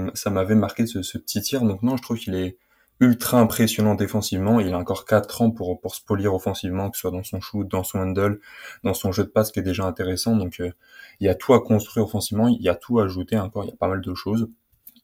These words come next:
à continuer de progresser tout simplement, mais défensivement il est déjà, il est déjà élite, j'ai envie de dire, au rebond il est incroyable, et donc on va con-, continuer à polir son jeu offensif, et dans quatre ans ça peut devenir, ça peut devenir incroyable au moment de sa draft, donc ouais, il est, euh,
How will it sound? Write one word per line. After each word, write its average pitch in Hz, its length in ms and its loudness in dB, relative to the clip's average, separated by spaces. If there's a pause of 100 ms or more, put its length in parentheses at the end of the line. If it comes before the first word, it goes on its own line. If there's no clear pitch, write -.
à 120 340 0
continuer 104 280 0
de 92 40 -8
progresser 101 420 -4
tout - 120 -12
simplement, 98 500 2
mais 95 160 0
défensivement 101 540 2
il 92 80 2
est 92 60 0
déjà, 95 360 2
il 90 140 -4
est 90 40 -4
déjà 92 300 0
élite, 107 320 0
j'ai 101 80 -2
envie 90 200 0
de 90 40 -8
dire, 107 220 2
au 92 60 -2
rebond 98 360 0
il 90 120 -4
est - 60 -6
incroyable, 101 640 2 (560)
et 107 100 4
donc 101 240 2
on 92 120 0
va 92 120 4
con-, 95 280 -2
continuer - 360 -2
à - 40 4
polir 107 380 -2
son 95 180 -4
jeu 95 140 -2
offensif, 92 600 -2
et 87 180 -4
dans 113 160 -6
quatre - 260 -2
ans 123 80 4
ça - 120 -4
peut - 80 -6
devenir, 90 480 -2
ça - 120 -4
peut 92 120 -2
devenir 92 340 -2
incroyable 101 480 0
au 92 40 -2
moment 90 200 -2
de 90 60 -4
sa 107 120 -2
draft, 117 220 -2
donc 92 180 -6
ouais, 98 160 0 (460)
il 98 120 0
est, 95 120 2
euh, 90 180 -2